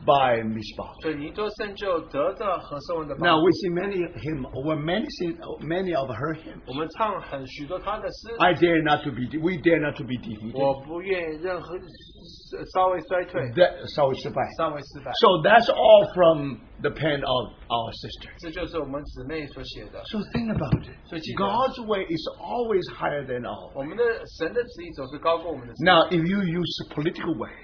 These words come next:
Speaker 2: 你如果用政治方式，
Speaker 1: if you use
Speaker 2: 方式，
Speaker 1: poli-，military methods,
Speaker 2: 你如果用，呃，军事的方式，
Speaker 1: you try to knock the door and make it open.
Speaker 2: 敲这个门要打开，
Speaker 1: It won't work.
Speaker 2: 不可能的。
Speaker 1: So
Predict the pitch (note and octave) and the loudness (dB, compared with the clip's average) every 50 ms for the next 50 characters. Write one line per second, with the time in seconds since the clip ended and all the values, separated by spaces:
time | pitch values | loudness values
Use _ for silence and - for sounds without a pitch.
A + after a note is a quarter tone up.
0 | - - C3 C#3+ E3 F3+ F#3 F#3 F#3+ G3+ G3 F3+ D#3+ C#3+ C#3 - - - - C4+ | -18 -14 -12 -10 -8 -4 -4 -4 -2 -2 -4 -6 -6 -10 -14 -16 -18 -4 2 4
1 | B3+ - - - - F3 D#3 - D3 C#3+ A#3+ B3 B3+ C4+ C4+ C4 B3 F#3+ - - | 4 4 2 -4 -8 -10 -8 -4 0 2 2 4 4 4 2 2 2 2 2 2
2 | E3 D#3+ G#3+ G#3 A3 B3+ C4 C4 C#4 D#4 D#4 C#4 - - F4 G#3 F#3+ F3+ F#3 G3 | 2 4 4 4 2 2 -2 -2 -2 0 0 0 2 2 2 2 2 0 0 0
3 | F#3+ - F#3 - - - D3 D#3 F3 F#3 - G3 F#3+ F#3+ F#3+ F#3 F3+ E3+ D#3 - | 0 4 4 4 4 2 -2 -6 -8 -6 -6 -6 -4 -2 -2 -2 -2 -4 -8 -8
4 | F#3+ E3+ D3+ - - - B3+ C4 C4+ - - B3+ G#3+ F3+ D#3+ G3 B3 A#3+ - - | -6 -6 -6 -6 -8 -6 -6 -6 -6 -6 -8 -8 -4 -2 2 2 4 2 2 2
5 | - A#3+ B3 A#3+ B3+ C4+ D4+ C#4 C4+ A#3+ - - - G#3+ G#3+ F#3+ F3+ F3 D#3+ E3 | 6 8 10 12 12 12 12 12 10 6 0 -4 -2 -2 -2 -2 0 0 2 6
6 | E3+ F#3 G3 F3 D3 F#3 D#3 C3+ D3+ D3 F#3+ G#3+ E3 E3+ D#3 D3+ D3+ D3 D#3 D#3+ | 6 6 4 4 0 0 0 2 2 4 4 4 4 2 0 0 0 -2 -2 -2
7 | - - B3 - - C4+ C4 A#3+ F#3+ F#3+ G3 G3 G3 G3+ F3+ F3 D#3+ D#3+ E3+ E3 | 0 0 0 0 2 0 0 2 4 4 4 2 0 -4 -8 -6 -6 -6 -6 -6
8 | D#3+ D#3 C3+ B2 A#2+ A#2 - E3+ F3+ F#3+ F#3+ - - D3+ D#3 C#3+ D3 F3+ G#3 A3 | -6 -6 -6 -8 -8 -4 0 0 0 0 0 -2 0 0 0 0 0 -4 -4 -4
9 | A#3+ A#3+ B3 - - F3+ F3+ - - C#3+ C3 B2+ B2 B2 B2+ C3+ B2+ - - - | -6 -6 -6 -6 -6 -8 -8 -6 -6 -6 -6 -6 -8 -8 -8 -8 -8 -8 -10 -18
10 | - - - - - - - - - | -20 -20 -20 -20 -20 -20 -4 2 2